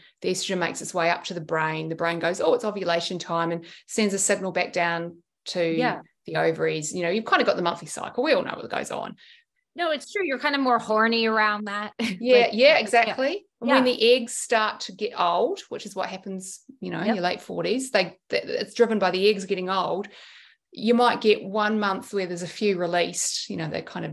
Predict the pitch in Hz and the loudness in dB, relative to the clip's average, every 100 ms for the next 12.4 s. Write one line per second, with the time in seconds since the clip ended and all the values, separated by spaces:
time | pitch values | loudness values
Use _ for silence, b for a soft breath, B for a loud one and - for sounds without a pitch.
0 | 151 - - _ 220 165 170 160 156 147 | -12 -20 -20 _ -14 -4 0 0 -2 -8
1 | - 165 160 - - _ b b 247 247 | -8 -4 -2 -4 -10 _ b b -4 -2
2 | - 196 196 185 175 190 185 196 214 254 | 0 0 4 4 4 4 2 4 6 8
3 | 285 269 - 233 208 196 202 220 - 190 | 8 6 6 6 6 6 4 2 -4 0
4 | 190 185 185 170 196 220 240 226 214 196 | 0 0 -4 -4 2 4 4 2 0 -2
5 | 277 294 403 381 330 208 208 - 226 - | -2 -6 2 6 6 6 2 0 0 0
6 | - 196 202 196 208 190 208 - 320 392 | -4 -6 -4 -4 -2 -2 -2 -2 -4 -2
7 | 480 - - - 466 - - 226 453 - | 4 4 2 -2 -2 -2 -4 -6 -4 -6
8 | - - B B - 247 247 247 240 262 | -8 -12 B B 0 4 6 4 0 -2
9 | - - _ - 466 508 _ _ _ _ | -2 -10 _ -16 -16 -16 _ _ _ _
10 | - 220 220 220 220 220 208 196 - 202 | -8 -2 -2 0 -4 -4 -6 -6 -4 -4
11 | 190 190 214 202 190 202 202 202 202 208 | -2 0 0 0 -2 -4 0 2 2 0
12 | 208 208 202 | -2 -2 -2